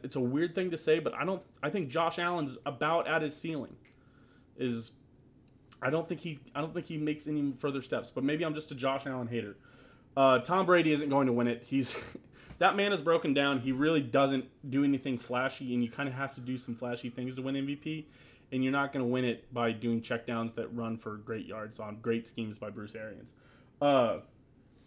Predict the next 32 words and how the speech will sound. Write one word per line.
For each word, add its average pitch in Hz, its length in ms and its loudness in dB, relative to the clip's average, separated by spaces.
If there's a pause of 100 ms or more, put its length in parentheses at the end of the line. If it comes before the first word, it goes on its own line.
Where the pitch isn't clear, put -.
(540)
Aaron 151 200 6
Rodgers 147 380 6
is 117 160 -2
gonna 127 220 0
have 127 140 0
a - 20 -16
tough 131 160 -2
time 123 220 0
again. 117 360 0 (140)
Repeating 127 680 0
is 110 400 -6 (680)
about 120 220 -2
the 117 60 -8
hardest 135 380 -2
thing 120 160 0
to 104 60 -6
do. 85 180 -12 (500)
I 120 100 -2
mean, 110 300 -2 (840)
you 127 120 0
know, 104 260 -4 (880)
Patrick 311 360 -4
Mahomes 208 380 0
would 190 100 0
have 202 80 0
had 190 180 4
an 165 80 4
all 147 220 2
right 160 260 2
shot 151 320 0
at 170 160 -2
it - 180 -6